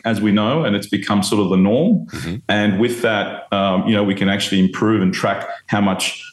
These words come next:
Speaker 1: travel we do and what type of travel we do. And, you know, are we going on our e-bikes all the way through our bikes into the office one or two days a week now versus working from home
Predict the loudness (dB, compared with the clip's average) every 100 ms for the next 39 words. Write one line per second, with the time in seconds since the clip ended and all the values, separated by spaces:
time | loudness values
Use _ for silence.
0 | -8 -2 0 2 2 2 2 2 2 2
1 | 2 2 0 -2 -2 -2 -4 -2 -2 0
2 | 0 0 2 2 2 2 0 0 -2 0
3 | 0 0 2 0 0 0 0 0 0 0
4 | 0 0 2 0 0 -2 -2 0 0 0
5 | 0 -2 0 0 -2 -2 -2 -2 0 2
6 | 2 0 -2 -2 -8 -2 0 0 0 0
7 | 2 2 0 0 0 0 0 0 0 0
8 | -2 -2 0 0 0 -2 -2 0 0 0
9 | 0 0 0 -4